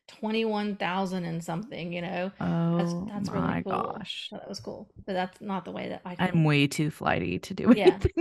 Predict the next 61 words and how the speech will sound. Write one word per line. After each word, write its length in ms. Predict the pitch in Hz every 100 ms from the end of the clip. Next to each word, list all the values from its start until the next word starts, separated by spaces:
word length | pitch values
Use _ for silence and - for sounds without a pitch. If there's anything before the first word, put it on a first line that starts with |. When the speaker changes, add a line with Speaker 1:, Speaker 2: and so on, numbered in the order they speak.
| - 220
Speaker 1:
me 100 | 208
Speaker 2:
like 60 | 214
Speaker 1:
too. 220 | 196 185 -
Speaker 2:
that. 160 | -
Speaker 1:
Me 140 | 269 302
too, 180 | 370 370
that's 240 | 254 277 294
why 140 | 269
those, 280 | 262 254 -
you 80 | 240
know, 100 | 220
I 100 | 226
just 200 | 240 -
kinda 180 | 247 233
keep 220 | - 240
it 80 | 233
by 100 | 220
my 140 | 220
bed, 300 | 214 208 202
and 100 | 202
at 100 | 202
night, 280 | 202 196 190
I 80 | 202
write 220 | 190 190 185
down 220 | 190 190
the 80 | 185
things 260 | 190 196
that 60 | 165
Speaker 2:
Yeah. 220 | 160 165 165
Speaker 1:
I'm 200 | 185 190
either 220 | 196 190
grateful 400 | 190 247 269 254
for 380 | 226 226 214 214
or 40 | 196
the 80 | 190
Lord's 280 | 190 180
taught 220 | - 214 220
me 100 | 214
that 220 | 208 208
day 340 | 202 196 196 190
or 100 | 185
it's 180 | -
something 300 | - 196 196
about 220 | 190 - -
that 160 | -
day 160 | - -
I 80 | -
wanna 240 | 202 220
remember. 500 | 208 175 175 - 220 _ _ _ -
Speaker 2:
Yeah, 280 | 170 165 170 - -
I 140 | 175
love 300 | 170 165 160
that. 260 | 160 160 - - -
So, 420 | - 165 165 160
uh, 280 | 160 151 143
anyone 400 | - 202 226 240
listening, 500 | 214 226 - 170 165
this 240 | 165 170 185
is 200 | 190 190
your, 340 | 170 165 165
uh, 220 | 156 143